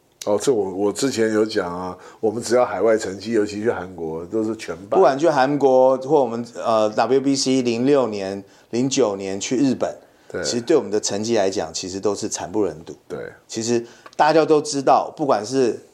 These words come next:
Speaker 2: 呃，职棒的十号队友、一号队友，或多少号队友，都是所有的球迷。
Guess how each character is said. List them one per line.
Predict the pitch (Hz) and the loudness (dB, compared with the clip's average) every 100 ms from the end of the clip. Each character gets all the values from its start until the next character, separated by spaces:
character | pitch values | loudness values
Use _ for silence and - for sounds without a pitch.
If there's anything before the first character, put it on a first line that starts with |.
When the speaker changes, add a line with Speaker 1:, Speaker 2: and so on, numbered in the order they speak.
| - | -12
Speaker 2:
呃， | 101 104 98 98 98 | -2 0 2 0 -2
职 | - 110 | -2 2
棒 | 139 | 2
的 | 117 | 2
十 | - - | -2 0
号 | 131 151 | 4 4
队 | 143 135 | 4 4
友、 | 110 92 | 2 0
一 | 107 139 | 0 2
号 | 147 | 4
队 | 165 135 | 4 2
友， | 107 | 2
或 | 101 135 | 2 2
多 | - 160 | 4 6
少 | 113 | 6
号 | 143 | 4
队 | 127 151 | 4 6
友， | 117 90 - - - | 4 2 -8 -16 -4
都 | 123 | 0
是 | 135 | 0
所 | - 120 | 2 2
有 | |
的 | 98 | 2
球 | 95 - 90 | -2 -2 -2
迷。 | 101 85 | -4 -10